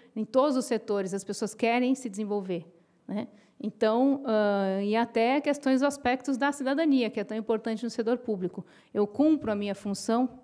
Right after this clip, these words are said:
né, é, pública como instituição, ou as pessoas que participam dela, né, se sentem participando disso. Então, não existe, né, pra compor um, um, a, pra, pra chegar nessa felicidade, né, no nosso entender, ela vai acontecer ao longo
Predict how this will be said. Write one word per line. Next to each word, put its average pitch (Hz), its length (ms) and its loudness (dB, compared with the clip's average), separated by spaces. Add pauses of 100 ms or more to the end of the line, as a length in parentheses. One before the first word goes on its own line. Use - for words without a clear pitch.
(300)
né, 233 280 -2 (320)
é, 202 260 -4
pública 208 640 -2 (420)
como 233 240 0
instituição, 226 600 -2
ou 214 220 4
as 208 100 0
pessoas 240 420 0
que 240 80 -4
participam 202 600 -6
dela, 220 340 0
né, 208 240 -4
se 196 160 -10
sentem 214 320 -6
participando 190 640 -4
disso. 226 400 -4 (480)
Então, 247 300 2
não 277 100 6
existe, 285 540 2
né, 226 100 2
pra 233 160 0
compor 247 420 2
um, 247 360 2
um, 190 680 -4
a, 185 340 -6 (360)
pra, 185 720 -2 (320)
pra 202 400 -4
chegar 226 420 2
nessa 226 340 2
felicidade, 208 720 0
né, 214 140 2
no 208 140 2
nosso 214 280 0
entender, 214 460 2
ela 254 300 0
vai 220 100 0
acontecer 220 320 -2
ao 226 120 2
longo 277 500 4